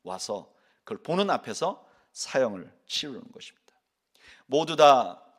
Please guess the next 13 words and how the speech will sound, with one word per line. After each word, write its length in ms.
높은 420
의자에 380
올라갔고, 720
그 100
다음에 200
목에다가 680
밧줄을 420
걸고 400
씁니다. 440
독일군들이 720
그 100
밑에 240
있는 320